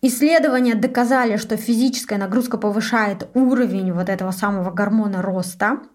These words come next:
головного мозга, восстанавливает память у пожилых людей, на деле увеличивая рост новых клеток в определённом участке мозга.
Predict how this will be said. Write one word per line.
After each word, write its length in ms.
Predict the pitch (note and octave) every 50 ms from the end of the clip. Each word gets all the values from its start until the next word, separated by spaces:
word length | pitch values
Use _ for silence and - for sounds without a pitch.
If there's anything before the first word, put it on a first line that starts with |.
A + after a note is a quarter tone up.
| _ _ -
головного 500 | G3 F#3+ G#3+ G3+ F#3+ G3 G3+ F#3 F3+ F#3
мозга, 420 | F3+ F3 E3 E3 - - - - - - - - - - - -
восстанавливает 800 | - G3 G#3+ A3+ A3 B3+ B3 B3+ C4 C4 A3+ G3+ G3 G3+ F#3+ - -
память 340 | A3+ A3+ A3 G3+ G3 - G#3+
у 40 |
пожилых 460 | F3+ - G3+ F3+ G3 G3+ F#3+ F#3 - -
людей, 420 | G3+ F#3 A3 B3+ D#4 F#4 F#4 - - - - -
на 200 | A3 A3+ G#3+ A3
деле 720 | G#3 F3 A3 B3+ D4 D#4 E4 D#4+ D4 B3+ G#3+ - - -
увеличивая 600 | - G#3+ G#3 G#3+ A3 A3 C4+ B3+ - A3+ G#3 G#3
рост 420 | G3+ G#3+ A#3+ B3+ C4 B3+ - - -
новых 540 | A3+ A3+ A3+ A3+ A3+ A3 G3 F#3+ F#3 - -
клеток 500 | G#3+ G#3 A3 C4+ D#4 D4+ B3 B3 - -
в 240 | - F3 F#3+ G#3+ A3+
определённом 680 | - - G#3+ - - F#3+ F3 F#3+ G3 G#3+ A#3 A3+ G3+ F3+
участке 420 | F3 F3+ F#3+ G3 F#3+ - - -
мозга. 720 | F#3+ F#3+ G3 G#3 G#3 G#3+ G#3 G3+ F3+ F3 - - - -